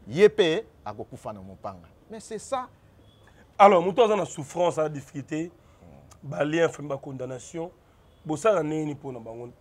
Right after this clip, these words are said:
Speaker 2: Bo-, comment, comment l'exorciser? Bosala nini?
Speaker 1: Bon, euh, soki tozoloba ngo, tobengaka yango na lokota ya, ya langue sanskrit ya baindien, le karma.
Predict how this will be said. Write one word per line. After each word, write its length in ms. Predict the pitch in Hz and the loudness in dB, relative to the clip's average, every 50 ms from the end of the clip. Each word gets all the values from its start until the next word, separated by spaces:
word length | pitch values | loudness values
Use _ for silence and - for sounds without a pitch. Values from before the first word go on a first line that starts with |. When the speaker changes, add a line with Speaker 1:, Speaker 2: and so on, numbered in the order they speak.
| - | -14
Speaker 2:
Bo-, 200 | 143 135 147 160 - _ - 160 139 | -10 -10 -10 -10 -10 _ -20 -18 -10
comment, 360 | - 170 170 196 214 220 180 135 | -6 -4 -2 -2 -2 -2 -4 -6
comment 220 | - 180 190 220 | -4 -2 0 0
l'exorciser? 720 | 214 185 165 147 123 131 160 135 - - 156 135 135 156 | 2 0 -2 -4 -4 -8 -10 -10 -12 -14 -12 -10 -8 -8
Bosala 360 | 147 147 135 - 185 139 131 120 | -8 -8 -8 -8 -8 -8 -8 -10
nini? 260 | 117 120 120 113 110 - - _ - - | -12 -14 -16 -16 -16 -20 -20 _ -20 -20
Speaker 1:
Bon, 360 | 92 92 104 113 110 104 104 - _ - | -16 -10 -8 -8 -8 -8 -10 -14 _ -8
euh, 680 | 107 113 113 110 110 107 107 104 104 101 98 92 90 87 - _ - | -6 -4 -4 -2 -2 -4 -4 -6 -6 -8 -10 -12 -14 -16 -20 _ -20
soki 340 | - - 147 156 - 185 170 | -14 -10 -10 -10 -10 -10 -10
tozoloba 580 | - 147 120 107 147 151 135 120 107 107 110 | -8 -8 -8 -6 -6 -6 -6 -4 -2 -4 -4
ngo, 380 | 110 120 135 143 151 156 - - _ _ _ | -4 -4 -4 -4 -4 -4 -8 -12 _ _ _
tobengaka 480 | - 123 123 143 175 170 143 127 - 127 | -14 -10 -8 -8 -6 -4 -4 -4 -4 -6
yango 200 | 120 127 135 151 | -8 -8 -8 -8
na 100 | 143 127 | -8 -8
lokota 440 | 117 110 - - 139 135 - 143 135 | -10 -10 -8 -10 -10 -8 -6 -6 -4
ya, 560 | 120 113 107 101 98 95 92 90 90 87 - _ _ _ _ _ _ _ _ _ _ _ _ _ _ _ _ _ _ _ _ _ _ - | -4 -4 -6 -6 -8 -12 -12 -14 -14 -16 -18 _ _ _ _ _ _ _ _ _ _ _ _ _ _ _ _ _ _ _ _ _ _ -14
ya 600 | 101 110 110 104 101 98 95 90 87 82 80 - _ | -10 -8 -8 -8 -8 -10 -12 -12 -14 -16 -16 -18 _
langue 280 | - 120 147 151 151 127 | -8 -6 -6 -6 -6 -8
sanskrit 540 | - - 147 120 113 - - - 139 147 143 | -10 -10 -10 -10 -10 -10 -14 -12 -8 -6 -4
ya 100 | 123 110 | -4 -4
baindien, 500 | 104 110 110 107 110 107 123 143 151 156 - _ _ _ _ _ _ _ _ _ _ _ - | -6 -10 -12 -12 -14 -10 -8 -8 -8 -8 -10 _ _ _ _ _ _ _ _ _ _ _ -20
le 200 | - 98 120 117 | -12 -8 -8 -8
karma. 520 | - - 127 117 113 117 123 131 117 98 | -4 -2 -2 -2 -4 -4 -6 -8 -8 -8